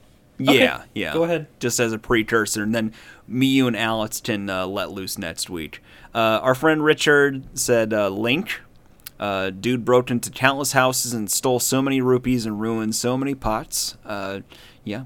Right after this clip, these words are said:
Speaker 1: that's
Speaker 2: Yep.
Speaker 1: good. Uh, friend of the show, Alex Arona,
Speaker 2: <laughs>
Speaker 1: said, uh,
Speaker 2: <laughs>
Speaker 1: "The Phantom Thieves for stealing hearts and B K the raccoon from Donut County." I can, I can totally see. We need to finish Donut County. That's such a
Speaker 2: Yeah,
Speaker 1: good game.
Speaker 2: we should.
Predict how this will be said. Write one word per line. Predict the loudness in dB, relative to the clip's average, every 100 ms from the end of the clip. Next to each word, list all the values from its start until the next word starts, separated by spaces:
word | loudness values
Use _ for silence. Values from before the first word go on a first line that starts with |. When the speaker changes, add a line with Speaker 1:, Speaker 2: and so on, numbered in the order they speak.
| -12
Speaker 1:
that's | -12 -8 -4
Speaker 2:
Yep. | -2
Speaker 1:
good. | -4 -12 -20 -20 -20 -20 -10
Uh, | -6 -4 -6 -10 -18
friend | 2 2 4
of | 2
the |
show, | 2 4 4
Alex | 2 0 0 0
Arona, | 0 0 0 0 0 -6 -14
Speaker 2:
<laughs> | -20 -20 -10
Speaker 1:
said, | -2 0 -2 -2
uh, | -2 -2 -4 -10 -12
Speaker 2:
<laughs> | -20 -20 -8
Speaker 1:
"The | -8 -8 -12 -14 -4 -2
Phantom | 2 2 2 2 -2
Thieves | 0 0 2 0
for | -4
stealing | -2 -2 0 0
hearts | 2 2 0 -4 -4 -4
and | -4 -4
B | -2 0
K | 0 0 0 0
the | 2
raccoon | 2 2 0 -2 -2 -4
from | -6 -4
Donut | -4 -4 -6
County." | -4 -4 -6 -10 -14 -20 -20 -12
I | -10
can, | -6 -4 -4 -8
I | -12
can | -10 -8
totally | -4 -4
see. | -4 -4 -6 -10 _
We | -6
need | -4 -6
to |
finish | -10 -10 -10 -10
Donut | -10 -10 -12
County. | -14 -14 -14 -16 -20 _ _
That's | -18 -10
such | -8 -2
a | 0
Speaker 2:
Yeah, | 0 0
Speaker 1:
good |
game. | -8 -12
Speaker 2:
we |
should. | -6 -4 -4